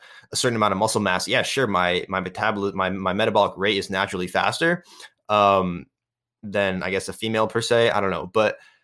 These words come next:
and, uh, yeah, I can eat, you know, it's a good amount of food and, like, maintain my weight, my physique, which is awesome. That's awesome. <laughs> Like, I can't take that for granted, but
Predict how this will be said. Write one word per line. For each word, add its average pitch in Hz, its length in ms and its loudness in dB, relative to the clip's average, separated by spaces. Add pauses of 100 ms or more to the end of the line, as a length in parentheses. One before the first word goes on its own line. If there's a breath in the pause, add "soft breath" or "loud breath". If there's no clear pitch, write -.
and, 113 140 0
uh, - 20 2
yeah, 120 220 2
I 90 80 -2
can 113 420 2
eat, 117 260 -6 (120)
you 110 80 -4
know, 95 220 0
it's - 420 -4 (100)
a 98 60 -10
good 110 220 2
amount 107 200 2
of 90 80 -2
food 113 300 -2
and, 95 100 -2
like, 87 320 -6 (460)
maintain 101 480 0
my 92 160 4
weight, 98 200 2
my 98 140 0
physique, 107 520 -2 (420)
which 180 200 4
is 104 220 -4 (160)
awesome. 110 560 0
That's - 180 -4
awesome. 117 480 4
<laughs> 113 100 4
Like, 120 180 4
I 98 80 4
can't 117 400 0
take 110 160 0
that 110 140 2
for 95 80 -2
granted, 107 360 0
but 98 220 0